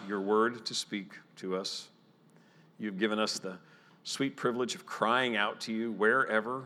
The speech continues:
we are. You've put us in a community of believers,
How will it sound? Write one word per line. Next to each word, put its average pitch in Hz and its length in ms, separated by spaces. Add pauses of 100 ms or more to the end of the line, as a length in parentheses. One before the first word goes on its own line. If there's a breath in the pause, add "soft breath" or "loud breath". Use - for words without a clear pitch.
(140)
we 117 220
are. 101 320 (1040 loud breath)
You've 117 180
put 147 200
us - 180
in 120 100
a 107 60
community 127 640
of 90 100
believers, 98 760